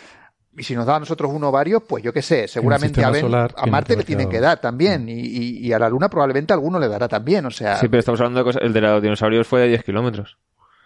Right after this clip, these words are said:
Speaker 2: Ujú.
Speaker 1: Sí, bueno, también es verdad.
Speaker 3: Entonces, a lo mejor aumenta la probabilidad para que sea muy probable que uno le pegue a la Tierra. Pues en la Luna <laughs>
Speaker 1: No, si la Luna no
Speaker 3: sería
Speaker 1: le va a pegar,
Speaker 3: menos
Speaker 1: no, claro, claro, pero
Speaker 3: Entonces,
Speaker 2: Ya.
Speaker 3: no, no sé si
Speaker 1: pero
Speaker 3: se vería
Speaker 1: es
Speaker 3: algo.
Speaker 1: que, claro, te, te pega uno o ninguno.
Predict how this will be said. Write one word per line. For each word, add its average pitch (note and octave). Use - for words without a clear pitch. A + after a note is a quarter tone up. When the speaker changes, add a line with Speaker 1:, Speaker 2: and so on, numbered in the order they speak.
Speaker 2:
Ujú. G2+
Speaker 1:
Sí, F3+
bueno, C#3
también B2+
es A#2
verdad. B2
Speaker 3:
Entonces, A#2
a A2+
lo B2
mejor B2+
aumenta D3
la C#3
probabilidad C#3
para C3+
que G#2+
sea A#2+
muy C3
probable B2+
que A#2+
uno A#2+
le G2
pegue G#2+
a G#2
la G2+
Tierra. G2
Pues G#2+
en G#2+
la G#2+
Luna C3
<laughs> D3
Speaker 1:
No, E3
si D3
la C#3+
Luna D#3+
no E3+
Speaker 3:
sería C3+
Speaker 1:
le C3+
va C#3
a C#3
pegar, D3
Speaker 3:
menos C#3+
Speaker 1:
no, C#3+
claro, C3+
claro, B2+
pero A#2
Speaker 3:
Entonces, C#3
Speaker 2:
Ya. C#3+
Speaker 3:
no, C3+
no C3
sé C#3+
si C3+
Speaker 1:
pero B2
Speaker 3:
se A#2+
vería G#2+
Speaker 1:
es G2+
Speaker 3:
algo. G2+
Speaker 1:
que, E3
claro, C3
te, B2+
te -
pega D3
uno C4
o A3
ninguno. D3+